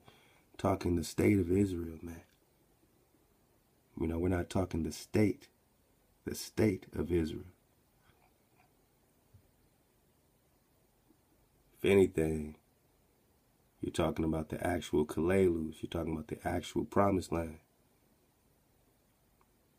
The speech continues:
So this was an interesting, uh, you know, kind of one-two that this author was putting together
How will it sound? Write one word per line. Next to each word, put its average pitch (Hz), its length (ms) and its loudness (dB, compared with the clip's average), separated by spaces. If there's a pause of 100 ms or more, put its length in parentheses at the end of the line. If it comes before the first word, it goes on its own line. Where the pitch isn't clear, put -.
(160)
So 87 80 -2
this 85 160 2
was 80 140 0
an 71 60 2
interesting, 82 680 -2
uh, 80 460 -8 (2750)
you 78 100 0
know, 80 200 0
kind 85 200 -2
of 80 80 -2
one-two 82 800 6 (1120)
that 85 100 -8
this - 160 -2
author 82 320 2
was 78 140 0
putting 80 260 2
together 82 520 2